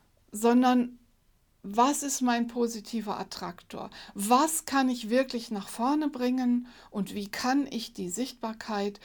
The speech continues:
die ich mit meinem Personal Branding aufgebaut habe, nutzen,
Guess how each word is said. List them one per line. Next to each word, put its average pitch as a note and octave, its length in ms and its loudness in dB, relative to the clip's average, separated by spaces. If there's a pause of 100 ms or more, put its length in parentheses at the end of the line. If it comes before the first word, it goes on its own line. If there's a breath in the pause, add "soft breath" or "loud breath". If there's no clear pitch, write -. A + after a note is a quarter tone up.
(240 loud breath)
die A3 240 -4
ich G#3 140 -10
mit G3 240 -6
meinem F#3+ 420 -4
Personal G3 640 -4
Branding G3 560 -4
aufgebaut F#3+ 840 -6
habe, F#3 500 -4 (880 soft breath)
nutzen, C4+ 800 2